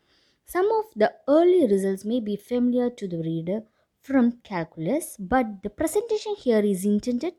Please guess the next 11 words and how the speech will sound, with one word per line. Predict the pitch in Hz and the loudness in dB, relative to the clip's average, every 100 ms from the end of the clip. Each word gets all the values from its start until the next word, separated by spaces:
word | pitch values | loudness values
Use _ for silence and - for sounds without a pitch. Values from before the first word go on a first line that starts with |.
| - | -6
to | 220 | -2
be | 185 180 | 2 2
rigorous | 160 160 180 311 403 - _ | 0 -2 -2 -2 -4 -10 _
and | 247 240 233 240 262 - | -2 2 2 2 -2 -8
will | 202 202 | -4 -2
lead | 180 185 330 349 | 0 2 0 0
to | 233 | -4
certain | 220 226 226 247 240 208 | -4 -4 -2 -2 0 0
more | 202 220 | 0 -2
profound | 214 226 226 - 294 277 | -2 -8 -8 -4 -2 -2
theorems | - 170 156 156 165 - | -4 -6 -4 -4 -6 -8